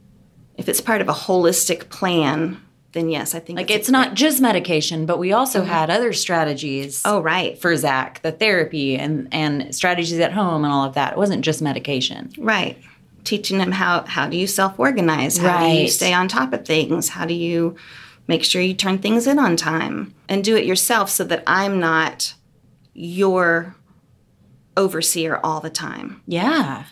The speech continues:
Speaker 1: You
Speaker 2: Well,
Speaker 1: know,
Speaker 2: he's
Speaker 1: it
Speaker 2: gotta go to college
Speaker 1: Right.
Speaker 2: and figure out
Speaker 1: and get a job and have a
Speaker 2: Yeah.
Speaker 1: life and manage a budget. And
Speaker 2: Yes.
Speaker 1: Mm-hmm.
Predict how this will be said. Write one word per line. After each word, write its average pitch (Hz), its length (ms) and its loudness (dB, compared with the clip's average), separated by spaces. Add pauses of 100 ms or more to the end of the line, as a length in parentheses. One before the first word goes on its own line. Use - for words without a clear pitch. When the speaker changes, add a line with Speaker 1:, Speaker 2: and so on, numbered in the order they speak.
Speaker 1:
You 185 100 -4
Speaker 2:
Well, 185 80 0
Speaker 1:
know, 190 60 0
Speaker 2:
he's 202 140 -2
Speaker 1:
it - 20 -8
Speaker 2:
gotta 220 200 2
go 226 100 4
to 202 60 2
college 208 680 -4
Speaker 1:
Right. 170 240 4
Speaker 2:
and 160 140 -2
figure 208 400 2
out 226 380 0 (640)
Speaker 1:
and 170 200 -2
get 175 80 -2
a 175 80 -2
job 160 420 -2
and 180 140 -2
have 196 180 4
a - 20 4
Speaker 2:
Yeah. 302 60 4
Speaker 1:
life 185 420 0
and 160 180 -2
manage 165 300 -4
a - 40 -8
budget. - 500 -4 (140)
And 185 100 -2
Speaker 2:
Yes. 208 720 2
Speaker 1:
Mm-hmm. 214 220 -4